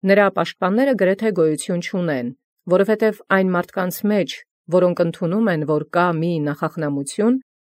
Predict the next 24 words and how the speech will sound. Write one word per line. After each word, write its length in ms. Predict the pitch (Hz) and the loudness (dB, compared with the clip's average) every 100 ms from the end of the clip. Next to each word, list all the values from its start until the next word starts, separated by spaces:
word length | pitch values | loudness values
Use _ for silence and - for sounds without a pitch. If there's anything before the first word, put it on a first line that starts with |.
| _ 170 | _ 0
և 180 | 170 | 0
տիեզերքը 580 | - 175 180 214 240 196 | 2 0 2 0 0 -2
ղեկավարող 640 | 165 156 160 156 156 190 185 | -2 -2 -2 0 0 0 -2
մի 160 | 156 | -2
Աստված, 680 | 143 135 - 151 156 226 - - _ _ _ - | -2 -4 -10 -4 -2 -2 -6 -14 _ _ _ -6
հազիվ 300 | 180 170 240 | -2 0 -2
թե 140 | - 226 | -2 -2
կարող 360 | 185 170 175 | 0 0 0
ենք 160 | 185 170 | -4 -2
գտնել 420 | 156 160 156 147 | -4 -2 -4 -2
մեկին, 440 | 143 139 - 208 262 269 _ _ - | -2 -4 -2 0 0 -4 _ _ -2
որ 200 | 175 196 | -2 0
մերժի 400 | 185 170 143 131 | -2 -2 -4 -6
աղոթքը։ 580 | 123 131 135 - 160 117 - _ _ _ _ _ - | -6 -10 -12 -10 -10 -10 -14 _ _ _ _ _ -4
Այդպիսի 340 | 190 226 254 | -4 -2 -4
կարծիքը 520 | - 254 254 262 262 254 | -2 -4 -2 -6 -2 0
հարմար 400 | 214 180 196 240 | 0 0 0 0
է 60 | |
միայն 360 | 214 185 185 175 | 0 0 -2 -2
նրանց, 420 | 175 180 269 320 - _ _ _ - | -2 0 -2 -4 -12 _ _ _ 0
ովքեր 340 | 175 - 254 233 | 0 0 -2 0
ամբողջովին 680 | 180 180 - 185 165 196 | 0 -2 -4 -4 -2 -2
անաստված 600 | 196 190 190 - 156 135 - | -2 -4 -6 -4 -4 -4 -6
են 220 | 123 | -6